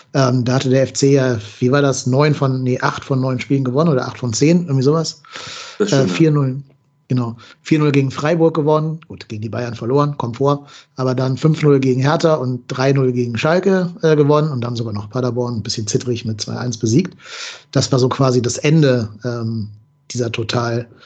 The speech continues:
Speaker 1: euphorischen Zeit. Wie hast du diese Zeit in und um Köln herum erlebt, wo jeder schon so mit, mit einem Auge Richtung Europa geschielt hat von uns?
Speaker 2: Ähm, ja, also natürlich nach dem fünf null, ähm,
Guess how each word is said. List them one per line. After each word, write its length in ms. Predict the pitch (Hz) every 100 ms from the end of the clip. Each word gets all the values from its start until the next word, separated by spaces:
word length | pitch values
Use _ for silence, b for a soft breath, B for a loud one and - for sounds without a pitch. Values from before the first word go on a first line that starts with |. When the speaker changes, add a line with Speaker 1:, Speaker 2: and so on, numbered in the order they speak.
| B B _
Speaker 1:
euphorischen 720 | 151 151 147 175 185 151 151 131
Zeit. 360 | 170 147 196 b b b _ -
Wie 160 | 127
hast 160 | 151 175
du 60 | 143
diese 240 | 165 170
Zeit 320 | 147 156 156 -
in 100 | 185
und 160 | 156 -
um 140 | 170
Köln 220 | 170 160
herum 260 | 147 139 151
erlebt, 380 | 123 175 - 143
wo 100 | 143
jeder 240 | 160 156
schon 200 | 135 151
so 100 | 147
mit, 260 | 139 143 156
mit 180 | 151
einem 260 | 147 165 156
Auge 260 | 147 151 143
Richtung 240 | 147 143
Europa 340 | 131 143 -
geschielt 340 | 123 127 131 123
hat 120 | 127
von 160 | 131 127
uns? 360 | 185 - _ _ _ _ _ _ _ _ _ _ _ _ _ _ _
Speaker 2:
Ähm, 720 | 110 107 107 104 104 104 - - -
ja, 280 | 98 98
also 180 | 113 104
natürlich 460 | 104 101 117 120 117
nach 140 | 104
dem 120 | 117
fünf 300 | 104 120 117
null, 320 | 113 123 123 107
ähm, 640 | 104 104 101 101 101